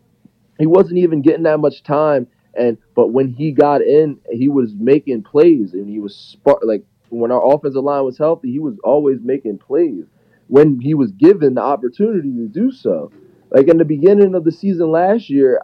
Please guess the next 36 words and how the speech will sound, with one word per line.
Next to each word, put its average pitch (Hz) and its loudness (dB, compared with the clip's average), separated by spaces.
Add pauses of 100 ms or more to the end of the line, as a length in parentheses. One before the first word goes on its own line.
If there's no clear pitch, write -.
I 160 0
thought 143 -2
I 135 -2
was 131 -6
gonna 139 -4
have 131 -8
to 117 -4 (140)
frickin' 127 -8 (300)
drive 143 -2
up 143 -2
to 131 -2
Philly 160 -2
and 131 -4
shoot 165 -4
Nick 156 0
Sirianni 156 -2
myself, 151 0 (200)
Sirianni 165 2
myself, 147 -2
however 147 0
you 139 -6
say 143 -2
his 127 -4
name, 123 -4
because 143 0 (320)
he, 165 4 (220)
he 175 4
just 165 0
decided 175 2
the 151 2
run, 175 2
running 202 2
game 165 -2
was 160 -2
non-, 165 -6
non-existent. 165 -2